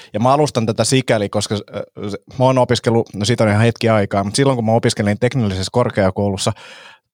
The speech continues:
myös ehkä kuukauden verran vaan, mutta silti kun mä opiskelin siellä, niin mä muistelen, että tunnetaidoista ei silloin kyllä puhuttu siellä yhtään. Niin onks tää ollut tavallaan jotenkin haastavaa saada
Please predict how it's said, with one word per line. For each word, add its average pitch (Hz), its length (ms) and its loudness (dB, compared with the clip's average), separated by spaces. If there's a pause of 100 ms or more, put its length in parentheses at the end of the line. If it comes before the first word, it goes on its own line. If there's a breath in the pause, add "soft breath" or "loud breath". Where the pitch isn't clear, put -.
(180)
myös 107 360 -2
ehkä 107 220 -2
kuukauden 107 480 0
verran 117 280 2
vaan, 123 160 2
mutta 113 200 -4
silti 151 240 0
kun 113 120 -4
mä 120 80 4
opiskelin 123 460 2
siellä, 110 260 2
niin 110 120 -2
mä 131 100 2
muistelen, 147 580 2
että - 220 -4
tunnetaidoista 127 1120 0
ei 110 80 -8
silloin 123 300 -4
kyllä 117 180 -2
puhuttu 127 360 -4
siellä 113 260 -8 (100)
yhtään. 87 800 -4 (420 soft breath)
Niin 110 340 -8
onks 160 220 -2
tää 160 160 6
ollut 135 220 2
tavallaan 131 280 2
jotenkin 110 240 -2
haastavaa 110 720 2
saada 107 300 0